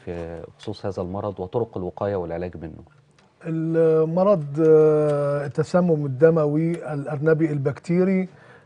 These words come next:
Speaker 2: آه، ده مرض شائع في الأرانب، والمرض ده هو بتسببه نوع من البكتيريا اسمها باستريلا مالتيسود-، مالتي-، مالتيسودا. والباستريلا مالتيسودا ده هي بتعمل مجموعة من الأعراض، فيها طور حاد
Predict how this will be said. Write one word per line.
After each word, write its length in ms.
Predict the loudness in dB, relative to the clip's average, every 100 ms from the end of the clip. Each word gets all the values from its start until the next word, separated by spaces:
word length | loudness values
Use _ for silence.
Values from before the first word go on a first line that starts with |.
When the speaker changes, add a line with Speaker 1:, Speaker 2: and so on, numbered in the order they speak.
| _ 0
Speaker 2:
آه، 260 | 2 4 6
ده 200 | 6 6
مرض 320 | 6 6 4
شائع 340 | 2 2 2
في 260 | -2 0 0 -2
الأرانب، 560 | -8 -4 0 0 0 -4 -6
والمرض 420 | -4 0 4 4 4
ده 80 |
هو 320 | 4 6 4 2
بتسببه 720 | -2 -6 -4 0 0 0 -2 0
نوع 240 | 2 2
من 360 | 2 0 0 -4
البكتيريا 1080 | -6 -6 -4 -4 -4 -6 -4 0 2 2 -2 -12 -20 -20 _ -12
اسمها 360 | -6 0 4 4
باستريلا 580 | 2 0 4 4 4 2
مالتيسود-، 600 | 0 2 2 2 -4 -6 -2
مالتي-، 640 | 2 2 -2 -6 -4 -4 -6 -2
مالتيسودا. 600 | 0 2 2 2 2 0 _ _ -20 -20 -20 _
والباستريلا 920 | 6 8 8 0 0 0 0 2 4 4
مالتيسودا 460 | 2 0 0 4
ده 140 | 6 6
هي 340 | 4 4 2 -2 -20 -20 _ -8
بتعمل 540 | 0 2 4 4 2
مجموعة 580 | 2 2 2 4 6 6
من 220 | 2 2
الأعراض، 560 | 2 0 2 4 2 2
فيها 220 | 4 6
طور 200 | 6 4
حاد 340 | 6 4 4